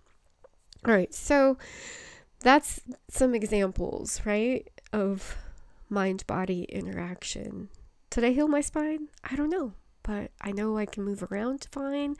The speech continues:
It doesn't bother me. I don't have pain. All right, now let's get to some solid proof.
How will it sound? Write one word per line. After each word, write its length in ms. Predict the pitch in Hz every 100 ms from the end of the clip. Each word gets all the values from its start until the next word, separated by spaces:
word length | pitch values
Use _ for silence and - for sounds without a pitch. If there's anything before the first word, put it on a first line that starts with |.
| - - -
It 80 | 196
doesn't 240 | 208 202
bother 280 | 208 240 240
me. 180 | 247 233
I 100 | 202
don't 180 | 196 202
have 240 | 196 -
pain. 340 | - 147 - - - - -
All 80 | 196
right, 240 | 208 208 - - -
now 400 | 247 220 185 214
let's 240 | - 262 -
get 260 | 302 277 - -
to 240 | 247 226
some 220 | 208 -
solid 400 | 214 208 202 196
proof. 380 | - - - -